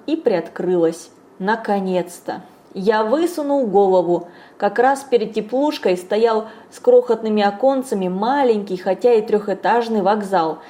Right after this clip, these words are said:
Белый, со смешными стрельчатыми башнями, похожий на сливочный торт.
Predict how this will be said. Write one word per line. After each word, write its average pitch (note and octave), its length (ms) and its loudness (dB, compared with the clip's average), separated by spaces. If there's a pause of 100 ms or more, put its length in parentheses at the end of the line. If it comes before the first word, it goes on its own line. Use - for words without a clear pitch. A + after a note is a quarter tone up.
(180)
Белый, A3+ 460 2
со G#3 160 -2
смешными C4 560 -4
стрельчатыми C#4+ 800 -2
башнями, G#3+ 720 -2 (260)
похожий C4 720 2
на F#3+ 120 -4
сливочный A3+ 680 0
торт. G3 440 0